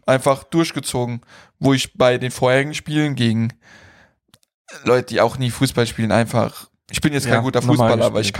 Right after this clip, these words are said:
Speaker 1: kann hart spielen.
Speaker 2: Mhm.
Speaker 1: Äh, und da einfach ganz normal da nicht reingekrätscht, kein Pressball, äh, ganz entspannt den Ball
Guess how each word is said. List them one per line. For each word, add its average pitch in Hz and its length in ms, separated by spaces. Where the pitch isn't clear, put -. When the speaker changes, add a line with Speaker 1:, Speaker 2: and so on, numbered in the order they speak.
Speaker 1:
kann 117 100
hart 123 220
spielen. 127 420
Speaker 2:
Mhm. 120 220
Speaker 1:
Äh, 117 480
und 120 340
da 98 160
einfach 117 320
ganz 107 280
normal 107 280
da 110 180
nicht 110 320
reingekrätscht, 113 720
kein 117 220
Pressball, 117 680
äh, 117 460
ganz 127 240
entspannt 120 540
den 117 160
Ball 120 280